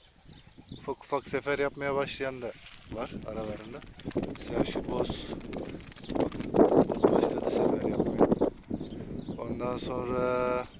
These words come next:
ne var? Şekeri taklayı sertleştirdi. Miro'nun biri taklayı sertleştirdi. Velhasıl kelam,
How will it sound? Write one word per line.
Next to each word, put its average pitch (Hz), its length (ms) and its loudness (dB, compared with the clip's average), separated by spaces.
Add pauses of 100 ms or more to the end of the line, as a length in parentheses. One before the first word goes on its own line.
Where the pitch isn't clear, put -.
(160)
ne 123 160 -2
var? 123 220 0
Şekeri 139 640 2 (680)
taklayı 131 380 2
sertleştirdi. 131 800 -2
Miro'nun 139 460 -2
biri 135 140 0
taklayı 131 420 0
sertleştirdi. 120 880 -6 (1500)
Velhasıl 190 500 12
kelam, 214 460 12